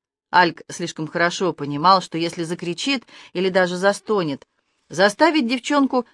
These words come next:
попробовать в третий раз не удастся. Протянутая рука медленно двигалась над пузырьками, как ворот над перекрёстком восемнадцати дорог. А потом, резко потяжелев, упала.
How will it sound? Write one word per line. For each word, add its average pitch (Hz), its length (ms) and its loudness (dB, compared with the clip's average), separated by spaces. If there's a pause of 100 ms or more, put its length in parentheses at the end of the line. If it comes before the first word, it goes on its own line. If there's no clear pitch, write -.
попробовать 208 640 0
в - 80 -20
третий 254 360 -2
раз 233 300 0 (200)
не 180 160 -4
удастся. 143 640 -8 (880)
Протянутая 214 680 2
рука 214 340 2
медленно 208 540 -2
двигалась 190 560 -2
над 180 180 -4
пузырьками, 214 800 -2 (300)
как 302 240 2
ворот 208 560 2 (180)
над 214 180 -4
перекрёстком 196 680 -4
восемнадцати 185 720 -6
дорог. 160 480 -8 (600)
А 202 140 4
потом, 269 440 4
резко 220 340 2
потяжелев, 175 640 -6
упала. 131 500 -12